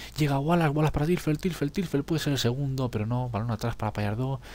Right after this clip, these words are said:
Payardó para Smith. Smith le puede pegar. Atrás para Wallace. Tocan mucho. Están tocando mucho. Payardó. Payardó para Kings. A Kings para Andreu. Andreu chuta. Andreu a las manos del portero. El Dundee United se crece y se, se gusta. Se gusta el Dundee United.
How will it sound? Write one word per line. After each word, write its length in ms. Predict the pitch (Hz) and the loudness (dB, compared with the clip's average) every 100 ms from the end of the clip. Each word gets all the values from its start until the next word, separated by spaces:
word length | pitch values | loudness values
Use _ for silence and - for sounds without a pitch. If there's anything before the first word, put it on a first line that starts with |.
| - - - | -16 -16 -6
Payardó 360 | 131 117 113 123 | 0 2 2 0
para 220 | 123 120 | 0 -2
Smith. 260 | 135 139 - | -2 -4 0
Smith 260 | 127 139 | 0 2
le 80 | 135 | 0
puede 120 | 139 | 0
pegar. 420 | 139 143 143 143 - | 0 4 4 2 -2
Atrás 300 | 127 143 135 | -6 -4 -4
para 160 | - 143 | -4 -2
Wallace. 500 | 151 143 143 - - - - - | 0 0 -2 -4 -8 -16 -16 -8
Tocan 320 | 104 - 98 | -6 -2 -2
mucho. 220 | 113 - | -2 -2
Están 240 | 101 - 113 | -2 -2 -2
tocando 280 | 110 120 113 | -2 -2 0
mucho. 300 | 123 - 104 | -2 -2 -2
Payardó. 460 | 107 107 135 120 - - - - | 0 0 0 -2 -6 -18 -18 -14
Payardó 240 | - 107 127 | -4 -2 0
para 180 | 131 120 | 2 0
Kings. 360 | 143 139 120 | 0 -4 -4
A 60 | 117 | -4
Kings 180 | 147 - | -4 0
para 140 | 131 | 0
Andreu. 220 | 139 156 | 2 0
Andreu 280 | 143 151 156 | 0 0 0
chuta. 240 | - 156 | -2 -4
Andreu 280 | 135 151 156 | -2 0 0
a 40 | 123 | 0
las 240 | 110 - | -2 -2
manos 220 | 131 139 | -2 0
del 100 | 123 | 0
portero. 500 | 120 110 127 135 131 - - - - - | 0 -4 -2 0 -2 -4 -14 -16 -14 -2
El 200 | 113 113 | 0 2
Dundee 260 | 139 135 | 2 2
United 220 | 139 135 127 | 0 0 -2
se 140 | - | -2
crece 420 | 127 131 127 127 - - | 0 -2 -2 -4 -6 -6
y 260 | 143 151 - - - - | -2 -2 -2 -12 -18 -14
se, 500 | - - - 107 98 - - - 92 - - | -6 -2 0 -2 -4 -6 -14 -16 -16 -16 -12
se 260 | - - 113 | -6 0 2
gusta. 420 | 147 - - 101 | 2 -2 -8 -6
Se 160 | 104 | -2
gusta 280 | 131 165 - | -2 -2 -2
el 40 | 120 | -2
Dundee 180 | 110 | 0
United. 340 | 123 117 120 | -2 -2 -4